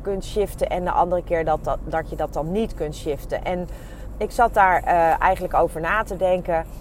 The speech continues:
En, ehm, dat heeft,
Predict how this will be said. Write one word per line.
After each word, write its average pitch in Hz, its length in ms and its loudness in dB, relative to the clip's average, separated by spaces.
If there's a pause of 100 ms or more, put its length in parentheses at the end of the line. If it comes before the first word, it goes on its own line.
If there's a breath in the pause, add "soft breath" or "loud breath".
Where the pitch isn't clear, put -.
(340 loud breath)
En, 196 460 2
ehm, 175 380 2 (920)
dat 202 220 4
heeft, 214 360 0